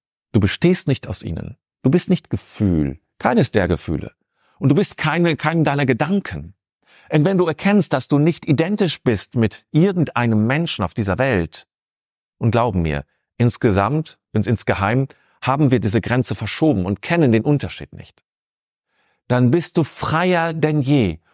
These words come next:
und dich gan-, und kannst dich ganz, ganz, ganz da sein und kannst dieser Welt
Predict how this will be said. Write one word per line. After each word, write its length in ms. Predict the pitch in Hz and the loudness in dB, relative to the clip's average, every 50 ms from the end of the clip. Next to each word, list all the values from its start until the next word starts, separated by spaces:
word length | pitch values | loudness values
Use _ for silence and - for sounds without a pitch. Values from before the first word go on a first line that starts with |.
| _ _ | _ _
und 180 | - 143 135 139 | 0 2 2 2
dich 240 | 147 - - _ - | 2 -2 -4 _ -2
gan-, 280 | 156 156 165 190 170 | -2 -2 -2 -4 -4
und 140 | - 156 143 | -2 -2 0
kannst 280 | - 165 156 156 - - | 0 0 -2 -2 0 -2
dich 140 | 143 - - | -2 -2 0
ganz, 400 | 151 143 165 185 180 - - - _ _ _ _ | -2 -2 -2 -2 -4 -6 -8 -16 _ _ _ _
ganz, 180 | - 151 151 156 | -2 0 0 0
ganz 280 | - 156 156 139 120 120 | 0 0 0 0 0 -2
da 280 | 143 139 143 156 170 | -4 -4 -4 -4 -4
sein 420 | 147 117 98 78 73 69 69 71 - _ _ _ _ _ - | -2 -2 -4 -4 -6 -8 -12 -14 -16 _ _ _ _ _ -4
und 120 | - 131 | -4 -2
kannst 220 | - 147 151 143 | 0 0 0 2
dieser 220 | 151 135 143 135 127 | 2 0 0 0 0
Welt 280 | 147 156 170 151 - | 0 0 -2 -4 -6